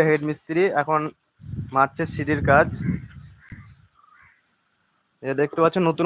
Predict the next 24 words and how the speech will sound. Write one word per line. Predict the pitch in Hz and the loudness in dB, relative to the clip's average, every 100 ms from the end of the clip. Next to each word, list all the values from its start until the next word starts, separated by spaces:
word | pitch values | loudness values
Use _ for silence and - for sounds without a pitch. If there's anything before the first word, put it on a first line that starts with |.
| 170 | 4
মডেলের | 165 165 180 | 4 4 2
সিঁড়ি, | - 151 208 208 _ _ _ - | 2 2 2 0 _ _ _ 2
তা | 131 - | 4 4
একটা | 160 214 190 | 2 4 6
মারা | 190 202 | 6 6
হয়েছে। | 196 190 175 214 233 - _ 131 | 2 2 4 2 2 -12 _ 0
এই | 151 | 2
যে | 151 | 2
দেখতে | 151 - | 2 2
পাচ্ছ | 151 156 143 | 2 2 2
একটা | 151 - | 0 -2
সিঁড়ি, | 143 190 - _ _ _ _ _ _ _ - 123 | 0 -2 -4 _ _ _ _ _ _ _ -12 0
কতটা | 147 160 170 - | 2 4 2 2
সুন্দর | 156 156 156 | 2 4 4
লাগছে, | 151 147 165 175 | 4 2 2 4
তোমাদেরকে | 151 147 147 | 4 6 4
আমি | 151 151 | 4 4
নিচে | 143 165 | 0 4
যেয়ে | 165 147 | 4 6
দেখাচ্ছি | 139 156 - 151 | 4 4 4 4
এখনই। | 143 165 226 - - - _ - - _ _ _ _ _ _ - _ - _ _ _ _ _ _ _ 1077 1077 _ _ _ _ _ _ _ - - _ _ _ _ - _ _ _ | 6 2 2 -6 -16 -16 _ -20 -20 _ _ _ _ _ _ -20 _ -20 _ _ _ _ _ _ _ -20 -20 _ _ _ _ _ _ _ -20 -20 _ _ _ _ -20 _ _ _
আর | 117 117 110 - _ _ _ _ 151 | -2 0 0 -6 _ _ _ _ 2
এই | 151 | 2
যে | 147 | 0